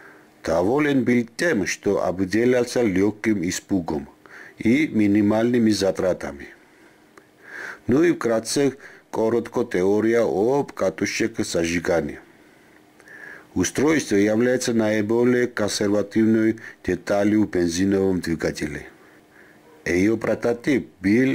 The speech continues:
изобретён в Германии инженером Румкорфом в середине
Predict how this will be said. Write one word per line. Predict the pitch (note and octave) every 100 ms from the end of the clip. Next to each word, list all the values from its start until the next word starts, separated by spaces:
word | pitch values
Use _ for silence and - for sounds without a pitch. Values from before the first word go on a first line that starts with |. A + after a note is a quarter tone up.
| -
изобретён | G2 F#2+ G2 F#2 G2+ G2 A#2+ C3+ B2+
в |
Германии | F#2+ F#2 F#2+ F#2+ F#2 D#2 C#2+
инженером | - F2+ F2+ F#2 G#2 B2 C3+ G2 D2 - - - -
Румкорфом | F#2 A#2 C3+ A#2 - G2+ A#2+ A#2 - - F#2+ D#2+ C#2+ - _ - - - _
в | -
середине | - - G#2 A2+ A2 D3+ A2+ D#2+